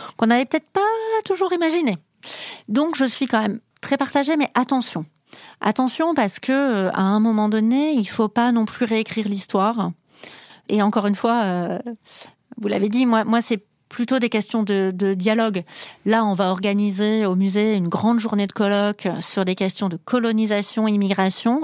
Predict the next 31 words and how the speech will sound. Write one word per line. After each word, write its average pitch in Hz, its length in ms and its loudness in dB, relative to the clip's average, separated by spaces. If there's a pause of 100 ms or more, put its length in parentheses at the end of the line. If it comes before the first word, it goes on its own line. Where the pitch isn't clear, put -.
et 185 100 0
comment 277 680 0
les 185 260 2
musées 220 520 2
et 277 40 0
les 175 220 0
institutions 208 540 -2
culturelles 214 420 0 (380)
s'emparent 254 600 0
de 226 100 0
ces 208 200 -6
sujets. 185 420 -6 (720)
Parce - 180 -2
qu'à 254 120 4
un 247 60 4
moment 208 260 2
donné, 185 360 0
moi, 233 120 2
j'estime 202 400 -2
que 196 100 -8
ce - 180 -10
sont 233 200 -2
des 240 120 2
sujets 190 420 -2 (680)
sensibles, 359 600 -2 (240)
compliqués, 294 760 0 (380)
voire 190 160 0
épidermiques 240 680 0
pour - 160 -10
certaines 170 360 -4
personnes. 208 500 -2